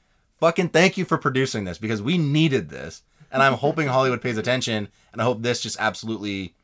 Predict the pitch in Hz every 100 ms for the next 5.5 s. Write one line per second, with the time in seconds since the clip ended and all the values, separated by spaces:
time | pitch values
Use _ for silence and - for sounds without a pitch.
0 | _ _ - - 147 127 120 110 131 113
1 | 110 101 104 95 90 98 90 90 87 -
2 | _ _ - 107 101 98 104 95 98 95
3 | 95 - - 95 - 90 78 71 65 -
4 | _ _ _ _ _ 196 202 226 208 208
5 | 208 226 180 151 139